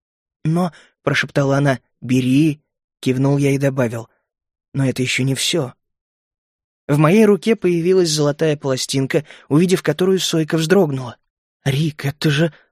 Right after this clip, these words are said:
ошеломлённо произнесла она. "Да", — кивнул я. "Это скрижаль интеллекта. Без заклинаний она, по сути, бесполезна,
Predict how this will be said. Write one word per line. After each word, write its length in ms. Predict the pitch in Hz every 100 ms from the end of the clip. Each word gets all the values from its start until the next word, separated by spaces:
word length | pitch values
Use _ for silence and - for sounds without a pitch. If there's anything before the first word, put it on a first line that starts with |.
| -
ошеломлённо 600 | 131 135 135 139 147 147
произнесла 600 | 143 135 139 139 143 143
она. 240 | 139 131 _ _ _
"Да", — 320 | - 123 113 107 _ _ _ _
кивнул 300 | 131 127 117
я. 260 | 113 117 - _ _ _ _ _ -
"Это 220 | 160 175
скрижаль 480 | - 165 151 160 165
интеллекта. 560 | 147 147 135 - 110 - _ _ _ _ _ -
Без 180 | 180
заклинаний 720 | 175 190 190 196 196 208 185 170
она, 180 | 180 170
по 160 | 170
сути, 300 | 156 190 -
бесполезна, 720 | 156 156 - 165 196 147 131